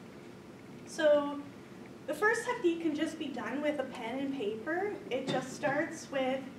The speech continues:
making a hierarchy of the phobia, and so you might have, um, for example, you're afraid of planes,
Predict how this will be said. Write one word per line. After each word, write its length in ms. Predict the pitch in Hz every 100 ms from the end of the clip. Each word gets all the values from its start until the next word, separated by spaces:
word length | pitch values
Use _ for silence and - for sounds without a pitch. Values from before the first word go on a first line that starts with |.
| - - - - -
making 760 | 302 349 349 320 311 311 320 -
a 80 |
hierarchy 1120 | - 254 349 370 302 254 254 269 254 254 254 254 - 240
of 380 | 247 240 240 247 - - - - - - -
the 100 | 262
phobia, 680 | 339 311 254 226 214 220 220
and 460 | 240 226 214 214 220 - - - - -
so 280 | - - 285
you 200 | 269 277
might 420 | 285 277 247 262 247
have, 520 | - 262 254 247 254 247 -
um, 420 | 220 208 208 208 220 - -
for 160 | 269
example, 800 | 254 - 226 240 - 254 226 240 - - - -
you're 160 | 254 269
afraid 240 | 269 349
of 180 | 330 -
planes, 500 | - - - - -